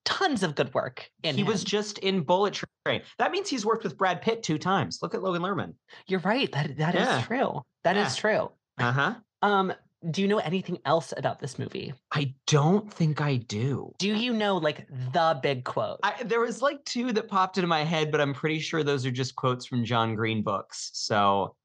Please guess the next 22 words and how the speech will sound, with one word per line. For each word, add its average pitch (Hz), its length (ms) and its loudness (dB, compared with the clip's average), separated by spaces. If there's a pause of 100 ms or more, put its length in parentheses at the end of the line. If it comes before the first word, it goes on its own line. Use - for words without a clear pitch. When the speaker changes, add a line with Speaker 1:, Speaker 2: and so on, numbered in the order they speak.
(720)
Speaker 2:
I 143 80 2
don't 123 280 2
think 123 180 -4
that's 104 240 -2
right. 98 320 0 (100)
Speaker 1:
What 185 240 2
do 185 80 2
you, 185 160 0
what 170 140 2
do 180 60 2
you 175 120 2
think 139 160 -2
they 123 100 -4
are? - 300 -2 (240)
Speaker 2:
Not 320 280 2
even 285 220 -2
quotes 262 400 2
now. 196 200 2
I'm 185 100 0
thinking 208 260 0
just 196 240 -6
bits. 214 380 -2